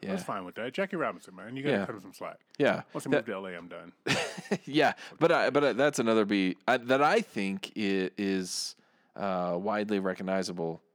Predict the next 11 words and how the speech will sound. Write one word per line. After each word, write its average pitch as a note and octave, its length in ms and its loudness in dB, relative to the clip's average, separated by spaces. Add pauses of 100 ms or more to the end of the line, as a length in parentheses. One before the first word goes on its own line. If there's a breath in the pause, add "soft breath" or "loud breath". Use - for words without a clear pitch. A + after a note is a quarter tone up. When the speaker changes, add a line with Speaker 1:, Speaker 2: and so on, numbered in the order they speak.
Speaker 2:
throughout C#2 200 -8
the F2+ 80 -8
country. G2 240 -2
I D#3+ 120 4
think A2+ 180 -8
it G2 80 -10
should F#2+ 160 -8
be. A#2+ 240 -4
I G#2+ 80 -2
mean, G#2 220 0 (920 soft breath)
i-, - 140 -12